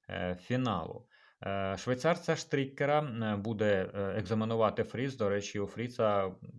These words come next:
календар, сітка доволі легка поки що і без втрачених сетів іде представник Сполучених Штатів, е, Америки. Е, також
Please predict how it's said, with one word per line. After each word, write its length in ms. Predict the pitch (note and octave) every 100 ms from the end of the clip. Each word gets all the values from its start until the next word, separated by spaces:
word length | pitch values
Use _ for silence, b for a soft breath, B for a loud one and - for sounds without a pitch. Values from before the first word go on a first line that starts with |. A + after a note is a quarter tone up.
| -
календар, 580 | - G2+ G2+ G2 G#2+ G#2+
сітка 400 | - A2 - G2+
доволі 380 | G2+ A2 G#2 F#2+
легка 420 | F#2+ - A2+ C3+
поки 460 | - C3 B2+ B2+
що 280 | B2 - A#2+ - B B B -
і 400 | G2 A2 A#2 B2+ B2+ A2+
без 260 | G#2 A2+
втрачених 520 | - G#2+ G#2+ A2+ B2+
сетів 460 | - B2 F#2 - F2
іде 180 | F2 G2
представник 600 | - - - F#2+ F#2 F#2
Сполучених 520 | - G#2 F#2 G#2 G#2+
Штатів, 460 | - F#2 F2+ F#2+ F#2+
е, 220 | F#2 F#2
Америки. 580 | - A#2 F#2 E2 - - _ _ B B B
Е, 180 | G2+ F#2+
також 460 | F2+ A#2+ D#3+ C3